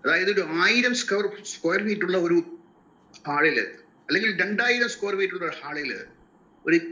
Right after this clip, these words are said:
ഇരുപത് പേര്, മുപ്പത് പേര്, ഏറിയാൽ അൻപത് പേരാണ് നിസ്കരിക്കാൻ വേണ്ടി വരുന്നത്. വെള്ളിയാഴ്ചയാണെങ്കിൽ ഒരു നൂറ് പേര്. ഇത് മനുഷ്യനിൽ നിന്നും മതം അകന്നു പോകാതിരിക്കാൻ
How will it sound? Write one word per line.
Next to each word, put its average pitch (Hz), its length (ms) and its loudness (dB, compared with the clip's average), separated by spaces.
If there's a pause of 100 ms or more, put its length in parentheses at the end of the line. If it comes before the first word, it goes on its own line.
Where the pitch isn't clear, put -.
ഇരുപത് 190 400 0
പേര്, 151 320 0
മുപ്പത് 143 400 -4
പേര്, 127 360 2
ഏറിയാൽ 160 320 4
അൻപത് 131 460 -2
പേരാണ് 107 380 -2
നിസ്കരിക്കാൻ 120 480 -2
വേണ്ടി 113 140 -2
വരുന്നത്. - 320 -12 (1300)
വെള്ളിയാഴ്ചയാണെങ്കിൽ 170 840 2
ഒരു 151 80 0
നൂറ് 160 380 -4
പേര്. 110 180 -4 (2250)
ഇത് 208 320 4
മനുഷ്യനിൽ 185 680 2
നിന്നും 151 460 -6
മതം 123 360 0
അകന്നു 131 300 -2
പോകാതിരിക്കാൻ 123 960 -2